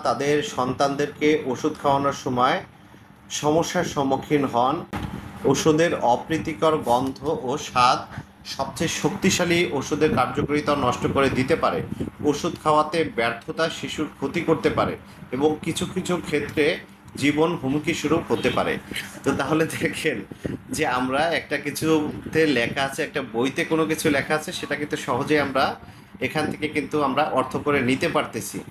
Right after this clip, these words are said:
তো গাইস, এই ছিল ছোট্ট ভিডিও। ভালো লাগলে অবশ্যই লাইক, কমেন্ট এবং শেয়ার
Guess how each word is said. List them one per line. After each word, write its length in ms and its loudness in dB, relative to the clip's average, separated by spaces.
তো 80 2
গাইস, 360 2
এই 120 4
ছিল 240 2
ছোট্ট 300 0
ভিডিও। 440 4
ভালো 300 0
লাগলে 280 2
অবশ্যই 520 2
লাইক, 340 0
কমেন্ট 320 2
এবং 220 0
শেয়ার 280 0